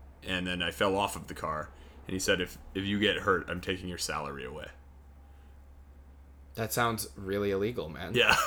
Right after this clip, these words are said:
Speaker 1: <laughs> Yeah. So if I get hurt doing anything dumb, as long as it's smart,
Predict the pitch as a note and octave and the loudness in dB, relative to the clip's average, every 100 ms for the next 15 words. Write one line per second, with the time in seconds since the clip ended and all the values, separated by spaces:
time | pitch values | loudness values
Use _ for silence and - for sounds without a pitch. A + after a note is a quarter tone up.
0 | - - F#3+ - D3+ - - - - - | 2 10 12 12 12 10 0 -16 -16 -2
1 | A#2 A2 B2 C3 B2+ B2 A2+ G#2+ G#2+ A#2 | 2 8 12 12 12 8 8 6 6 6
2 | A#2+ A2 G#2 G#2 F2 F#2+ A#2 D3+ D#3+ A#2 | 6 4 4 4 4 4 6 6 6 2
3 | - B2+ F#2+ | 4 6 6